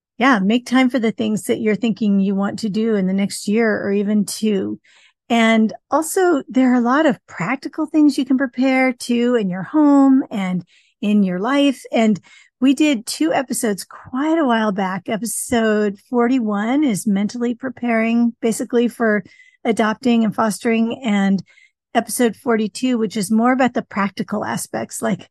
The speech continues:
decluttering your home and just all these different kinds of things. So you might want to go back and listen to those two episodes.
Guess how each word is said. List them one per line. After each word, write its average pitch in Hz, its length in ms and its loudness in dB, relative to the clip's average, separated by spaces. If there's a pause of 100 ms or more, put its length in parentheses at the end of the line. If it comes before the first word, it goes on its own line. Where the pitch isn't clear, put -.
(440)
decluttering 196 680 -2
your 269 140 2
home 277 600 2
and 196 180 -2
just 196 280 -8 (320)
all 226 160 2
these 208 180 -2
different 233 300 -6
kinds 214 180 0
of 196 80 -6
things. 202 360 -2
So 233 140 2
you 226 180 4
might 277 180 4
want 392 140 -4
to 392 120 -4
go 262 60 0
back 233 280 -2
and 233 120 0
listen 202 280 -2
to 226 80 0
those 208 220 -2
two 247 240 -4
episodes. 247 600 -2